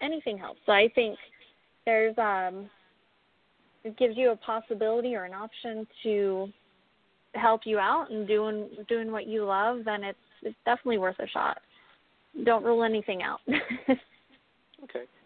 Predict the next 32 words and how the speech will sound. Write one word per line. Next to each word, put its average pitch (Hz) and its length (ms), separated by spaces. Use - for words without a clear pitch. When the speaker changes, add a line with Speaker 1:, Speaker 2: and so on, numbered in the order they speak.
Speaker 2:
And, 139 240
you 151 80
know, 135 60
uh, 120 320
you 139 100
know, 131 60
we, 123 320
you - 60
know, 135 160
you 139 80
know, 127 80
we 127 100
had 113 180
a, - 40
a 101 40
talk 113 220
before 107 380
the, 95 240
or, 113 180
you 117 100
know, 98 140
you 123 80
know, 113 40
we, 104 140
or 117 220
com-, 123 140
communicating 110 480
before 104 300
the 95 240
show 120 160
that, 101 160
you 120 140